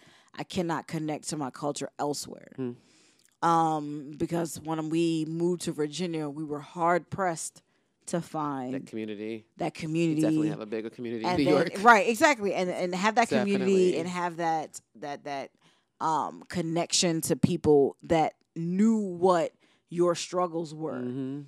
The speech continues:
Speaker 1: And so when we first moved to Virginia, there was a lot of, like, every other weekend trips to New York because it was
Speaker 2: Mm.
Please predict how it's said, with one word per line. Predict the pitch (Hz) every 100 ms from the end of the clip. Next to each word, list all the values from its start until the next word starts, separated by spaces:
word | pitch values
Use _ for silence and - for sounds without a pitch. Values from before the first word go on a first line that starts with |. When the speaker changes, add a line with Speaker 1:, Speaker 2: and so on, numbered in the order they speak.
| _ _ _ _ _ _ _ _ _ -
Speaker 1:
And | 190 170 165 165
so | - 185 170 160
when | 165 170
we | 180
first | 233 240 202 170
moved | 202 262
to |
Virginia, | 175 160 165 147 139
there | 170
was | 175
a |
lot | 160 147 151 170 214
of, | 156 156
like, | 139 143 147
every | - 160 165
other | 160 156
weekend | 160 202 185 151
trips | 147 131 -
to |
New | 131
York | 123 104 127
because | 131 127 127 123
it | 123
was | 127
Speaker 2:
Mm. | 127